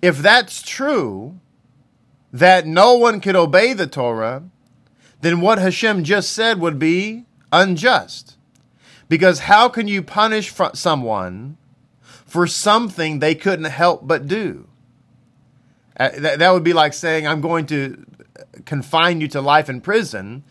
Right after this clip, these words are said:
because you were incapable of jumping off of a bridge and flying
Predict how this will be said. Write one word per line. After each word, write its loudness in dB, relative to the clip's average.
because 0
you 0
were 0
incapable -4
of -2
jumping -2
off 2
of -4
a 0
bridge -6
and -10
flying -2